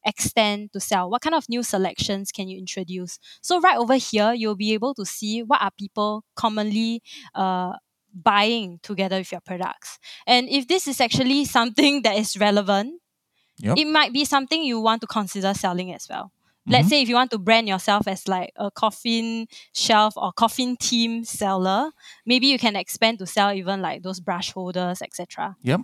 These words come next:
Speaker 1: Right?
Speaker 2: skull shaped. Uh, for those who can't see this,
Speaker 1: Yeah.
Speaker 2: uh, we, I just clicked on the very first one, and, and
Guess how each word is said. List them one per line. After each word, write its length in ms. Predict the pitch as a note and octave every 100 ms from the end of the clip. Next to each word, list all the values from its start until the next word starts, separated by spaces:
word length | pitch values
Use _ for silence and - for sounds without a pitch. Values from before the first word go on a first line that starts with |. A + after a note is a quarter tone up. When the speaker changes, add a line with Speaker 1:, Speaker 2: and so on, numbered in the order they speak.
| -
Speaker 1:
Right? 80 | -
Speaker 2:
skull 320 | - C#3+ D3 D3+
shaped. 400 | - D#3 D#3+ C3+
Uh, 140 | B2
for 120 | -
those 180 | C#3 C#3+
who 80 | C#3
can't 220 | D#3+ C#3+
see 160 | C4 A#3+
this, 160 | -
Speaker 1:
Yeah. 80 | B2
Speaker 2:
uh, 40 | - - D#3+ A#2
we, 140 | C3
I 100 | C3
just 220 | C#3+ C3+ -
clicked 220 | F3 E3
on 60 | C3+
the 80 |
very 260 | A#2+ C3+ C#3+
first 260 | E3+ D3 -
one, 280 | C3+ C#3+ F3
and, 120 | A#2
and 360 | A2 A#2+ A2